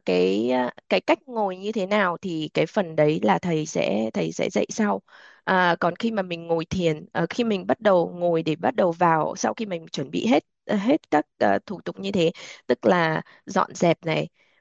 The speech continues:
bày bàn thờ, các biểu tượng thân khẩu ý của Phật, à,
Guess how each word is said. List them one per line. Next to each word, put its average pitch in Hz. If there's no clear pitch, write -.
bày 160
bàn 156
thờ, 160
các 262
biểu 190
tượng -
thân 220
khẩu 196
ý 147
của 175
Phật, -
à, 156